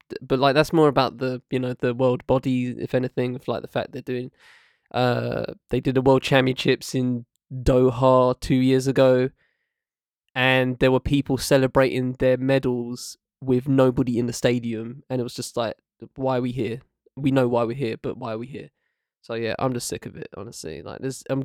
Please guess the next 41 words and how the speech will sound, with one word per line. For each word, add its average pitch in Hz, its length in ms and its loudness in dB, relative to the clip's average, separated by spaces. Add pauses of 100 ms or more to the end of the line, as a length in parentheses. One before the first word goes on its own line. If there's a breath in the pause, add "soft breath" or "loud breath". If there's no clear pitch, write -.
um, 135 160 -2
there's 139 320 2
less 151 280 2 (100)
an 139 180 -4
F 151 220 0
one 147 320 2
now, 170 380 2 (840)
bro. 151 160 2
There's 135 160 2
less 165 240 2
and 147 80 2
less 131 140 0
sports 135 320 0
I'm 131 100 -4
starting 123 280 0
to 131 100 -6
enjoy. 127 420 2
Like, 127 240 0
ho-, 107 120 -2
honestly, 175 520 0 (640)
darts - 640 0
might 127 220 0
be 139 100 4
the 131 160 2
only 147 220 4
thing, 127 420 0
like, 127 260 -4
I'm 127 180 0
actually, 127 600 -2
that 117 100 -2
I 127 80 -2
could 143 140 -2
actually 135 300 0
watch 123 360 -4
and 123 80 -2
be, 120 300 -4
and 127 140 -4
have 131 220 -4
no 135 360 2
guilt 120 320 0
about. - 320 -8